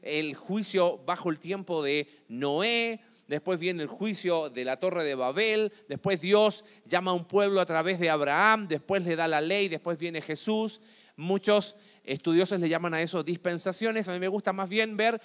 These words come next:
la economía, el trato de Dios con el hombre. Yo tengo que distinguir que lo que Dios le dijo a Adán antes de pecar, por ejemplo, en el huerto del Edén, eh, hoy yo no estoy en el Edén, ¿ok?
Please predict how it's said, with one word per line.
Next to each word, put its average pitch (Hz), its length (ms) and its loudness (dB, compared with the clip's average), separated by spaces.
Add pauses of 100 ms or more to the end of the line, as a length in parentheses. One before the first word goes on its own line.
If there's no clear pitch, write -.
(200)
la 190 200 0
economía, 214 540 -2
el 160 100 -6
trato 226 340 -2
de 185 120 -4
Dios 196 260 -6
con 170 200 -4
el 165 100 -2
hombre. 143 340 0
Yo 170 100 -2
tengo 214 260 0
que 185 120 -4
distinguir 180 640 0 (360)
que 151 420 2
lo 156 180 2
que 165 140 0
Dios 233 240 2
le 208 140 0
dijo 226 520 -2 (220)
a 160 240 2
Adán 202 400 2
antes 196 280 -2
de 180 80 0
pecar, 208 460 0
por 117 140 -2
ejemplo, 151 380 -2
en 123 60 -4
el 127 80 -6
huerto 175 320 2
del 156 120 2
Edén, 147 340 2 (1120)
eh, - 200 -20
hoy 175 220 2
yo 170 60 0
no 143 60 -4
estoy 220 200 2
en 160 80 0
el 117 100 -2
Edén, 117 300 -2 (720)
¿ok? 104 160 -4